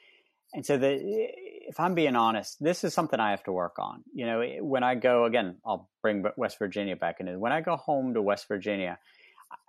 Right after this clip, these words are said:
I can get my blood up pretty pa-, pretty fast. You know, if I'm sitting at the bar, eh, you know, with somebody and I've got a beer or two in my belly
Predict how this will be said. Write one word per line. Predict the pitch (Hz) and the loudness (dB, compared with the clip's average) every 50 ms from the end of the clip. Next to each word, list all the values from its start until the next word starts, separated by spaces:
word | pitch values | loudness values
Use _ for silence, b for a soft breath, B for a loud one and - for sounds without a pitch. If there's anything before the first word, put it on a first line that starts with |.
| - - - | -18 -12 -10
I | - | -10
can | - - 226 196 | -4 -2 0 0
get | 220 185 | 0 2
my | 131 120 113 98 | 2 2 0 2
blood | 95 107 113 117 110 | 4 4 4 6 6
up | 101 87 - - | 4 2 2 -2
pretty | - 110 104 92 | -4 -2 -2 -2
pa-, | - - 107 110 - _ _ 139 _ | -2 -4 -8 -8 -8 _ _ -20 _
pretty | _ - 127 107 98 | _ 0 0 0 0
fast. | - - 95 87 82 - - - - - - | 0 0 0 0 0 -4 -8 -14 -18 -12 -6
You | 127 | -4
know, | 110 | -2
if | 104 101 | 0 0
I'm | 127 143 151 | 0 0 -2
sitting | - - - 170 - 123 | -2 -2 -4 -2 -2 -2
at | 110 - | -4 -4
the | 104 | -4
bar, | 92 82 98 101 101 98 95 92 90 - _ _ _ _ - | 0 2 2 4 4 4 2 0 0 -4 _ _ _ _ -14
eh, | 131 131 131 - 156 147 | -12 -12 -12 -10 -8 -6
you | 127 117 110 | -4 -2 -2
know, | 101 95 92 90 90 92 - - | -2 -2 -2 -2 -2 -4 -6 -10
with | 156 135 107 95 | -6 -4 -4 -4
somebody | - - 110 101 92 98 95 92 | -2 -2 -2 0 0 0 0 0
and | 92 92 | 0 0
I've | 95 92 95 | -2 0 2
got | 110 104 95 | 0 0 0
a | |
beer | 85 87 98 95 92 92 | 0 0 0 2 2 0
or | |
two | 90 - - 98 92 | -2 -4 -4 -4 -4
in | 85 | -2
my | 85 82 82 | -4 -6 -6
belly | 78 78 82 80 80 82 85 | -4 -4 -4 -2 -2 -4 -6